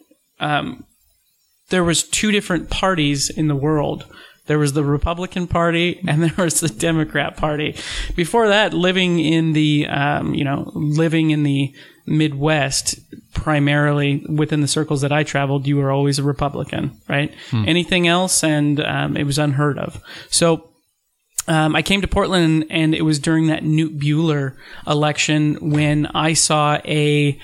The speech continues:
Speaker 1: um, I saw an article posted by the past chair of the Multnomah County Republican Party, basically giving all these reasons why we didn't win.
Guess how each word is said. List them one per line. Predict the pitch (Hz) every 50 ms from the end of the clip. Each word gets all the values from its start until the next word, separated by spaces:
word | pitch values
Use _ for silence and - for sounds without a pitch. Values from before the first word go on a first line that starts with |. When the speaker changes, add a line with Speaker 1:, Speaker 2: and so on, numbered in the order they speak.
| - - - - -
Speaker 1:
um, | - - 147 143 139 135 -
I | -
saw | 151 - 202 185
an | 170 -
article | 160 170 170 175 - - 156
posted | 147 - 160 160 156 - - 156 151 147 139 131 131
by | 131 147 143 147 143 143 143 143 -
the | 147 139 143 143 139 135 131 -
past | - - 165 185 - - -
chair | - - 147 139
of | 139 131
the | 131
Multnomah | 135 139 135 - 139 131 127 127
County | - 139 135 135
Republican | 131 131 131 147 143 139 143 - 143
Party, | 135 - 139 139 143
basically | 135 - 190 190 - 202 - 185 175
giving | 160 185 170 165 160 151
all | 151 156
these | 147 151 143 135
reasons | 135 143 151 156 156 143 151 151 151 139 -
why | 147 143 147
we | 143 143 143
didn't | 147 143 147 143 147
win. | 147 165 175 170 151 135